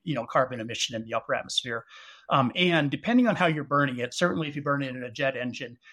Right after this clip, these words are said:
where you've got a high temperature, uh, uh, combustion in the presence of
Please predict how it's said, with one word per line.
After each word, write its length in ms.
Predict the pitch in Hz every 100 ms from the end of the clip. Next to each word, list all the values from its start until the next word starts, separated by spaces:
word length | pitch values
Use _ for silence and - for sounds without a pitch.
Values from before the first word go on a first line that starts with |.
| -
where 120 | 170
you've 140 | 139 131
got 120 | 135
a 40 |
high 200 | 123 143
temperature, 760 | 135 151 135 139 - 135 123 -
uh, 300 | 131 113 113 - - -
uh, 140 | 117 117 -
combustion 640 | 143 147 139 - 135 127
in 80 | 127
the 80 |
presence 500 | - 160 151 143 -
of 180 | - 120